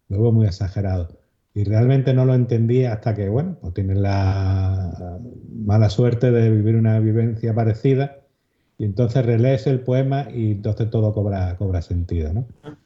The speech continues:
Un poco lo que tú hablabas, ¿no? Muchas veces hasta que no nos pasan las cosas en primera persona, no las entendemos. Y bueno, y si este poemario puede servir para mover esas emociones, que, eh, la gente sea consciente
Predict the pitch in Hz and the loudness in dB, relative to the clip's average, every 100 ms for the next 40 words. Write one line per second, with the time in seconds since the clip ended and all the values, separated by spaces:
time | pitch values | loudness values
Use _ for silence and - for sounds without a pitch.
0 | _ 110 110 107 120 113 117 120 117 117 | _ 0 2 4 4 2 2 2 2 2
1 | 117 104 101 127 131 110 104 107 113 110 | 2 0 -2 -2 -2 -4 -2 -4 0 -2
2 | 113 113 104 110 117 110 - 117 117 110 | 0 -2 -2 0 0 0 0 -2 0 0
3 | 104 113 110 107 107 107 101 95 - 120 | 0 -2 -2 0 0 0 0 -4 -2 -2
4 | 120 120 - _ _ _ _ _ - 104 | -2 -6 -16 _ _ _ _ _ 0 2
5 | 98 104 92 95 95 92 80 85 _ _ | 4 2 0 0 2 0 -2 -10 _ _
6 | _ _ _ _ - 101 117 110 101 107 | _ _ _ _ -4 0 2 2 0 -2
7 | 104 113 113 110 113 110 104 107 107 - | -2 0 2 2 2 2 0 0 0 -2
8 | 107 107 101 107 107 104 104 104 117 110 | -2 -2 0 0 0 2 0 2 2 0
9 | 110 101 113 95 120 113 110 107 101 101 | -2 0 0 0 -2 0 0 -2 -4 -6
10 | _ _ _ _ - 101 98 98 98 98 | _ _ _ _ -6 -4 0 0 0 0
11 | 95 92 92 127 117 110 117 113 110 98 | -2 0 0 2 2 2 2 0 0 -2
12 | - 123 117 117 104 107 | 0 2 2 0 -2 -4